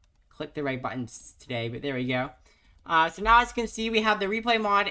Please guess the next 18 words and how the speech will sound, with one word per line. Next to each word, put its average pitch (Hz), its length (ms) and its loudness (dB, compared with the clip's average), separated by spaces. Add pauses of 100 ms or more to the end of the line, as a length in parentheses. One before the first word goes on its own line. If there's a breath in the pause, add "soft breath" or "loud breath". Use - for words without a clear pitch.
and 226 220 2
we 247 80 2
have 214 100 4
Fabric 190 360 4
A 196 100 -4
P 190 180 -6
I 170 200 4
inside 175 440 0
of 165 80 -2
our 160 60 -6
mods 151 300 -6
folder. 151 340 -4 (220 loud breath)
These 214 200 -2
other 208 220 2
mods 185 300 4
are 180 120 -4
not 170 260 4
required. 185 760 2